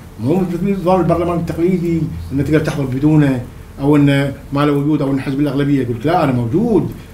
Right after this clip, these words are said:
داخل، انا، انا لي راي، انا اختار، حتى الر-، حتى الرئيس اتدخل فيه، انا اتدخل بالقوانين، انا اقدر اصدق على القوانين، انا اقدر أ-، انا عندي اعتراض توقيفي، عندي اعتراض مطلق بالنسبه لتعديل الدستور، انا م-، انا مؤسسه دستوريه،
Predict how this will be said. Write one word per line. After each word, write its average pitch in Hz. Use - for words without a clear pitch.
داخل، 131
انا، 127
انا 139
لي 131
راي، 180
انا 143
اختار، 180
حتى 175
الر-، 165
حتى 190
الرئيس 208
اتدخل 165
فيه، 156
انا 147
اتدخل 147
بالقوانين، 156
انا 156
اقدر 151
اصدق 170
على 143
القوانين، 156
انا 147
اقدر 156
أ-، 185
انا 151
عندي 156
اعتراض 151
توقيفي، 175
عندي 131
اعتراض 127
مطلق 208
بالنسبه 170
لتعديل 156
الدستور، 147
انا 131
م-، 117
انا 139
مؤسسه 156
دستوريه، 175